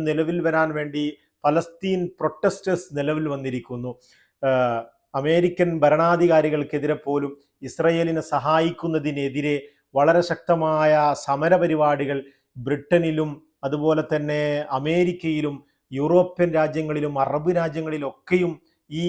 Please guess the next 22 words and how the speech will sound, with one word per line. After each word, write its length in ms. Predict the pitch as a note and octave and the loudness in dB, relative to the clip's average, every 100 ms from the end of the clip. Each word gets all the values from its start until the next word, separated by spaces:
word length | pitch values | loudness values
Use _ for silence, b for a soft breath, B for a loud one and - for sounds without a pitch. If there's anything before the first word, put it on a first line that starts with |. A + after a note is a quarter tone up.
| F3 | -2
കഴിഞ്ഞ 320 | D#3+ D#3 D3+ | -2 -2 -4
കാലയളവിൽ, 640 | D3 C#3 D3 C#3+ C#3+ C#3 C3 _ _ _ | -2 0 0 0 -2 -4 -10 _ _ _
ഏഹ്, 240 | C3+ C3 C3 B2+ | -6 -4 -4 -6
നടന്നുകൊണ്ടിരിക്കുന്നത് 1000 | B2+ D3 E3 E3+ D3 C3+ C3+ C3 C3 C3+ C3+ - | -4 -2 0 -2 -2 -8 -10 -10 -6 -6 -8 -12
നമ്മൾ 240 | B2 C3+ | -6 -6
കണ്ടിട്ടുണ്ട്. 580 | C3 C3 B2+ B2+ A#2 G2 _ _ _ _ _ _ _ _ - | -4 -6 -8 -10 -12 -16 _ _ _ _ _ _ _ _ -12
അപ്പൊ 160 | C#3+ F3 | 0 2
അത്തരത്തിൽ, 560 | E3+ G#3+ F#3 F3 C#3 A#2+ A2+ B B - | 4 6 4 4 0 -2 -4 B B -2
ആ, 60 | D3 | 2
ഈ 160 | D3 E3+ | 2 2
ഹമാസിനും 720 | F3+ D#3 E3 G3+ G#3+ G#3+ G3 F#3 | 2 2 4 4 4 2 0 2
അതുപോലെ 380 | E3 E3+ F#3 F3+ | 0 4 4 6
തന്നെ 340 | F3+ E3+ E3+ E3 E3 | 2 2 2 4 2
ഈ 140 | D#3+ D#3+ | 2 -2
ഗാസയിലെ 640 | C3 C#3 D#3 D#3 F#3 F3+ F3+ | -2 0 2 2 0 2 0
ജനങ്ങൾക്കും 640 | D3+ D3 D3+ C#3 - B2 B2 _ _ _ - | 0 -4 -4 -6 -6 -14 -16 _ _ _ 0
ഒരു 140 | D#3 | 4
വലിയ 500 | E3+ D3+ D3 F3 F#3 G3 | 6 6 2 0 4 4
ഒരു 200 | F3+ E3+ | 4 0
തരംഗം 500 | D3 C#3 D3+ D#3 D#3+ D#3 | -2 0 0 0 -2 -2
ലോകത്ത് 440 | C3+ C#3+ D3 - | -4 -4 -4 -10
സൃഷ്ടിക്കാൻ 580 | - B2 - F3 F3+ F3 | -14 -14 -10 -8 -2 -2